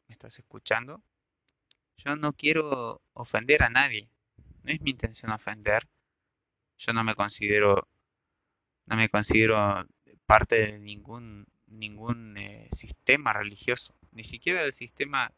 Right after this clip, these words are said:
cristiano como tal, en el sentido de que también hemos torcido la palabra en muchos aspectos. Pero quiero ser apegado a las Escrituras,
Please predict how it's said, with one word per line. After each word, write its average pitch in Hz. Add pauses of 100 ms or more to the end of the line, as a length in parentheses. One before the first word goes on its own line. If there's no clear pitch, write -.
cristiano 123
como 101
tal, 120 (1000)
en 113
el 104
sentido 110
de 117
que 107
también 143
hemos 117
torcido -
la 110
palabra 110 (180)
en -
muchos -
aspectos. - (1200)
Pero 117
quiero 139
ser 147
apegado 127
a 117
las -
Escrituras, 117